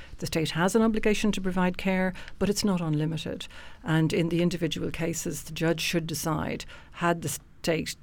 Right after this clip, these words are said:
done reason-, taken reasonable measures or not. So it would make actionable a right to care without making it absolute. And I think that's a very balanced view of the citizens.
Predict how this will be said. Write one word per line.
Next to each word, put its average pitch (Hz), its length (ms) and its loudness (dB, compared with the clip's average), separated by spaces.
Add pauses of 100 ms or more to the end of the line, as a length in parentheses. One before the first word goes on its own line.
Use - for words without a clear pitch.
done 156 440 6
reason-, 160 460 0
taken 165 320 0
reasonable 151 380 0
measures 147 480 -2 (260)
or 151 160 2
not. 151 400 2
So - 240 -2
it 156 120 2
would 175 140 2
make 185 260 4 (120)
actionable 165 800 -2 (400)
a 151 80 0
right 151 300 0
to - 100 -6
care 151 460 2 (220)
without 165 400 4
making - 340 0
it 123 120 -4
absolute. - 500 -4
And 190 100 2
I 302 120 0
think 320 240 -4
that's - 340 0
a - 20 4
very 220 300 4
balanced 190 760 2
view 170 440 2
of 160 80 -4
the 156 100 -6
citizens. - 720 -8